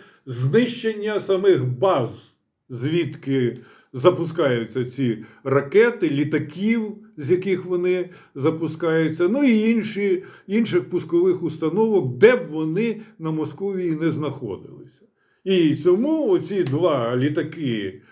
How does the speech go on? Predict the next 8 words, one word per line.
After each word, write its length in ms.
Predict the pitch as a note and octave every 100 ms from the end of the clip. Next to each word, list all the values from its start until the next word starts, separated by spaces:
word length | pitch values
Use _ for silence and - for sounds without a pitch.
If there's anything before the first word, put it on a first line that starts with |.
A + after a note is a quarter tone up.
| - -
«Авакс», 680 | - C#3 F#3+ C#4 - - -
вони 320 | D3 D#3 A#3
будуть, 720 | F#3+ B2 F3 F3+ G3+ - - F3
е, 240 | D#3+ D3
дуже 440 | B2+ A2 D3+ D#3 C3
сильно, 840 | - B2+ B2+ B2+ B2+ B2+ B2+ B2+ _ _ - _ -
е, 420 | A2+ A2+ A2 G#2+
сприяти. 920 | G#2 - - D#3+ B2 F#2+ F2 - -